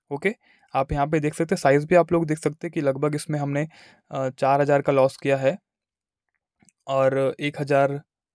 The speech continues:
तीन हज़ार का लॉस टोटल हो गया हमारा, ठीक है। क्वांटिटी आप लोग देख सकते हैं, दो सौ दस क्वांटिटी। आप इसे समझ लीजिए, जैसे यहाँ पे फिफ्टी थ्री,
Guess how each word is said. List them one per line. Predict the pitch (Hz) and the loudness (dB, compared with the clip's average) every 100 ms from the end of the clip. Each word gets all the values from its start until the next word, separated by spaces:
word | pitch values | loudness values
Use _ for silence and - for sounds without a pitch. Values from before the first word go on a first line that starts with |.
| - | -8
तीन | 160 | -4
हज़ार | 156 147 | 0 0
का | 147 143 | 2 4
लॉस | 135 135 | 4 2
टोटल | - 135 135 | -6 -4 -2
हो | 135 | 0
गया | 135 | -2
हमारा, | 131 131 139 - _ _ _ - | -2 0 0 -2 _ _ _ -16
ठीक | 151 196 | -10 -8
है। | 190 _ _ _ - | -10 _ _ _ -4
क्वांटिटी | 135 147 160 | -4 -2 0
आप | 156 156 | 0 2
लोग | 151 | 0
देख | 147 | 0
सकते | 147 | -2
हैं, | 160 | -2
दो | 139 | 0
सौ | 135 135 | -2 -2
दस | 135 | -2
क्वांटिटी। | - 139 135 135 214 - _ _ - | -2 -4 -4 -6 -8 -12 _ _ -4
आप | 156 160 | -2 0
इसे | 170 180 | -2 -2
समझ | 160 135 | 0 0
लीजिए, | 131 131 | 0 0
जैसे | 135 - 143 | -2 0 0
यहाँ | 135 | 0
पे | 151 | -2
फिफ्टी | - 127 143 | -4 -4 -6
थ्री, | 147 131 | -6 -10